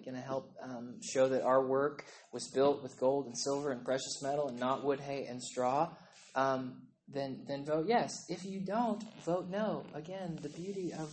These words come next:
a congregationally governed church. Okay? All right. Let's pray.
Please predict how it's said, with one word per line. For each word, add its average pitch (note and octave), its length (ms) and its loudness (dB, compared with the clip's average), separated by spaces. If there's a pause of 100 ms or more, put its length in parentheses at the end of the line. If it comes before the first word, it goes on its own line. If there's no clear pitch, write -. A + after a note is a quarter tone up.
(120)
a - 40 -12
congregationally D#3+ 840 -2
governed D3 360 -8 (720)
church. - 320 -6 (960)
Okay? D#3+ 300 -2 (1200)
All C3+ 80 2
right. B2 260 0 (4000)
Let's - 180 -8
pray. - 200 -14